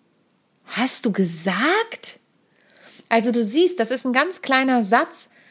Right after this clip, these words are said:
Neulich fiel mir noch so einer ein, wo ich dachte, „Wow, das macht echt einen großen Unterschied.“ Guck doch mal in deinem Alltag, was unterschiedliche Betonungen mit dir machen, was unterschiedliche Sätze mit dir machen und vor allen Dingen,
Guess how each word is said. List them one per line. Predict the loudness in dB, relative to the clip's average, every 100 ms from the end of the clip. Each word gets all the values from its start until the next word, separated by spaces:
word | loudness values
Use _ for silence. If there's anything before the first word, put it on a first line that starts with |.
| _ _
Neulich | 0 2 0
fiel | -2 2
mir | 4
noch | 2 0
so | -2
einer | 0 2 2 2
ein, | 2 0
wo | 0
ich | -2
dachte, | -2 -2 -6 2
„Wow, | 4 4
das | 2 0
macht | -2 -2 -2
echt | -2 -2 -2
einen | 0 0
großen | 0 -2 -2
Unterschied.“ | -4 -2 -2 -4 -6 -6
Guck | -4 -4 -2
doch | -2
mal | 2 2 0 -4 -18 -14
in | 0 2 4
deinem | 2 2 2
Alltag, | 2 0 0 -2 -4 -4 0
was | 0 0 -2
unterschiedliche | -2 -2 -4 -6 -6 -4 -2
Betonungen | -2 -2 -2 0 -2 0 -2
mit | -2
dir | 0 2
machen, | 2 2 0
was | 0 0
unterschiedliche | 0 2 0 -2 -6 -4 -2
Sätze | 0 0 0 -2
mit | -2
dir | 0 2
machen | 2 2 0 -2 -6 -20 -20 -20 -20
und | 0 0
vor | 2 0
allen | 2 4 4 4
Dingen, | 4 4 0